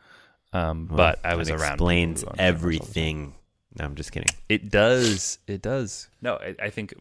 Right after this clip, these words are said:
Speaker 1: I would be a different filmmaker if I had owned a camera, certainly.
Speaker 2: Well, I feel like you,
Speaker 1: Um,
Speaker 2: you made Squaresville, which was a little bit more of a defining, like,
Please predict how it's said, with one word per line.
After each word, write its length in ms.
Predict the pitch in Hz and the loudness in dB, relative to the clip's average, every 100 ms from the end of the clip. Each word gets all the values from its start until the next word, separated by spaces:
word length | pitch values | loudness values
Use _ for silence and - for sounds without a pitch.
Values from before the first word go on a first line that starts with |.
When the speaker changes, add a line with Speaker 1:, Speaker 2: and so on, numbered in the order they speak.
| - - | -6 2
Speaker 1:
I 100 | 104 | 2
would 140 | 98 | 4
be 140 | 98 | 0
a 40 | 90 | 0
different 300 | 87 90 82 | -2 -6 -6
filmmaker 400 | 80 80 - 80 | -6 -6 -4 -4
if 80 | 78 - | -6 -4
I 140 | 80 | 0
had 260 | 76 - 85 | 0 -4 -6
owned 240 | 80 78 85 | -6 -6 -8
a 60 | |
camera, 400 | - 80 76 - - - - | -6 -8 -6 -10 -12 -18 -14
certainly. 460 | - - - - _ - | -10 -10 -10 -18 _ 0
Speaker 2:
Well, 100 | 95 | 2
I 20 | |
feel 200 | 107 170 | 4 6
like 220 | 151 - | 6 6
you, 340 | 92 101 104 95 | 4 6 6 4
Speaker 1:
Um, 420 | 85 80 82 - _ - | 0 -4 -10 -16 _ -6
Speaker 2:
you 140 | 98 110 | 0 4
made 280 | 98 92 - | 6 4 2
Squaresville, 760 | - 90 85 87 92 98 95 | -2 2 4 2 2 4 4
which 200 | 82 - - _ - | 0 -6 -18 _ -12
was 180 | 82 78 | -8 -4
a 80 | 80 | 0
little 220 | 82 85 | 0 2
bit 200 | 85 82 | 0 -2
more 300 | 82 82 85 | -2 0 0
of 160 | 80 | 0
a 80 | 80 | -2
defining, 800 | 76 - - 80 82 80 80 78 - _ - - | -2 -6 0 0 2 0 -2 -6 -12 _ -20 -12
like, 440 | 85 82 - - | -2 -2 -4 -18